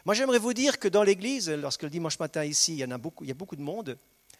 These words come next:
eh bien, je suis sûr et je sais qu'il y a des gens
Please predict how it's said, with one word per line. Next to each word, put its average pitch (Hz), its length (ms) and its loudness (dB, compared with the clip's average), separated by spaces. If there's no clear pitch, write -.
eh 165 60 -4
bien, 214 180 6
je 196 120 4
suis 190 200 2
sûr 262 380 2
et 165 80 2
je 147 120 -2
sais 175 520 6
qu'il - 140 -4
y - 20 6
a 160 80 4
des 175 160 2
gens 202 380 6